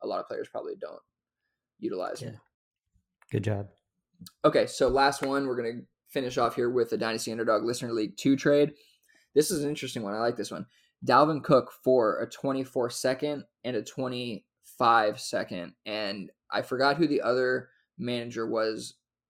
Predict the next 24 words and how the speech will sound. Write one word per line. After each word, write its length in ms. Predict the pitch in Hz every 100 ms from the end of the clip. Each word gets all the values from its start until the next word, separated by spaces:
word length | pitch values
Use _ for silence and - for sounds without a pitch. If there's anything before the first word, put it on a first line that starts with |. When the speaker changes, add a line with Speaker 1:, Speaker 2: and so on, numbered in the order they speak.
| _
Speaker 1:
on 200 | 113 113
this 180 | 113 -
deal, 260 | 110 110
but 120 | 95 95
I 80 |
know 240 | 101 117 113
that 180 | 98 - _ -
a 240 | 92 104
friend 260 | - 139 123
of 60 |
the 60 | 113
show, 360 | - 113 110 120 - _ _ _ _
one 120 | 127
of 80 | 120
my 60 | 107
best 180 | 110
friends, 360 | - 107 117 120
Jake, 400 | - 120 110 - _ _ _ _ _ _
uh, 200 | 107 110
Jake 240 | - 98
Hornblum 480 | 131 107 117 127 123 _ _
in 120 | 117
our 120 | 110
league, 280 | 104 113 120